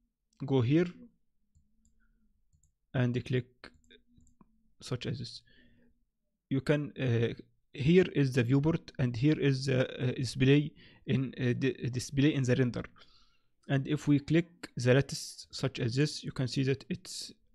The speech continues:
disable from, and it's hi-, hidden from the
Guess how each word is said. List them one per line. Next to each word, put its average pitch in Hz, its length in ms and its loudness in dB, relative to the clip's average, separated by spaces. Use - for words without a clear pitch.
disable 143 500 0
from, 139 340 -2
and 131 300 -2
it's - 340 -6
hi-, 151 260 4
hidden 135 420 0
from 139 400 0
the 127 420 2